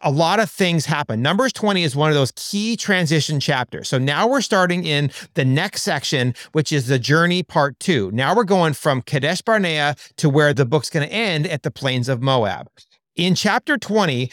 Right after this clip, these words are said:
we have a, this really important moment where Moses disqualifies himself by striking the rock twice in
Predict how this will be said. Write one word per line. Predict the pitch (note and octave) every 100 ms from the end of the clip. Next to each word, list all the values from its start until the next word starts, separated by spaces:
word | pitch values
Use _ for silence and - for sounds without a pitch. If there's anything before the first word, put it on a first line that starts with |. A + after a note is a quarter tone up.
| - -
we | C#3+
have | D#3 D3
a, | E3
this | D3 C#3+
really | D3+ C3+ G#3 C4 D4+
important | C4+ G#3 G3 F3
moment | D3+ D3 C#3 B2+
where | B2+
Moses | C3+ D#3 A#3 G#3+ D3 -
disqualifies | D3 - - F3 G#3 C4+ C4+ - D#3+ C#3+
himself | D#3+ D3+ C3 - G3+ A3 G#2 A2+
by | - C#3+
striking | - - D3+ F3+ G#3+ G#3
the | F3+
rock | D3 C3+ -
twice | - B2 A#2 -
in | C3